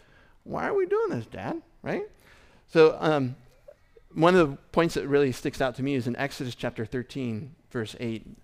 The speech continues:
as part of the Feast of Unleavened Bread. God tells them, "On that day, tell your son, 'I do this because of what the Lord did for me when I came out of Egypt.'" I do this because of what the Lord did for me when I came out of Egypt.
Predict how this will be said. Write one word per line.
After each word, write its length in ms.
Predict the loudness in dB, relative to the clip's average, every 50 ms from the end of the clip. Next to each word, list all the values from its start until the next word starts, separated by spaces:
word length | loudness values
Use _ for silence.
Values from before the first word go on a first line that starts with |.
| -20 -20 _ -20 -12
as 140 | -10 -10 -4
part 200 | 0 0 2 2
of 80 | 0 0
the 120 | -2 -6
Feast 320 | -4 -2 -2 -2 -2 -4
of 80 | -6 -6
Unleavened 400 | -6 -4 -4 -4 -4 -4 -6 -4
Bread. 340 | -4 -4 -4 -6 -8 -10 -14 _ _ _ _ _ _ _ _ _ _ _ _ _ _ _ _ _ _ _ _ _ _ _ _ _ _ _ _ _ _ _ _
God 200 | -2 -2 -2 2
tells 280 | 2 4 4 4 4 2
them, 200 | 0 -2 -2 0 0
"On 220 | 2 2 4 4
that 240 | 2 0 0 2 2
day, 400 | 2 4 4 4 0 -2 -2 -6 -12 -20 _ _ _ _
tell 240 | -4 0 2 2 2
your 160 | 2 2 0
son, 500 | 0 0 0 0 0 -2 -4 -8 -10 -14 -20 _ _ _ _ _ _ _ _ _ _ _ _ -2
'I 140 | -2 -2 0
do 200 | 2 2 2 4
this 160 | 2 0 -4
because 380 | -8 -12 -8 -6 -6 -4 -4
of 120 | -4 -6 -4
what 160 | -4 -4 -4
the 80 | -4 -6
Lord 400 | -6 -4 -4 -4 -4 -6 -6 -6
did 160 | -6 -6 -6
for 220 | -6 -8 -8 -8
me 300 | -6 -8 -8 -10 -12 -14 -18 _ _ _ _ _ _ _ _ _
when 180 | -10 -6 -6
I 80 | -6 -6
came 420 | -8 -8 -8 -6 -6 -6 -8 -10 -10 -12
out 160 | -12 -10 -10
of 80 | -12 -14 -16
Egypt.'" 440 | -18 -16 -16 -14 -14 -16 -18 -18 -20 -20
I 100 | -20 -20 -8
do 160 | -4 -4 -2
this 160 | -2 -2 -4
because 280 | -8 -12 -10 -8 -8 -8
of 100 | -8 -10
what 80 | -12
the 80 | -12 -10
Lord 240 | -10 -10 -10 -10 -6
did 180 | -6 -6 -6
for 140 | -6 -10 -12
me 100 | -12 -10
when 140 | -10 -12 -12
I 40 | -14
came 240 | -16 -14 -16 -14 -12
out 120 | -12 -12
of 100 | -12 -12
Egypt. 340 | -14 -14 -14 -14 -18 -20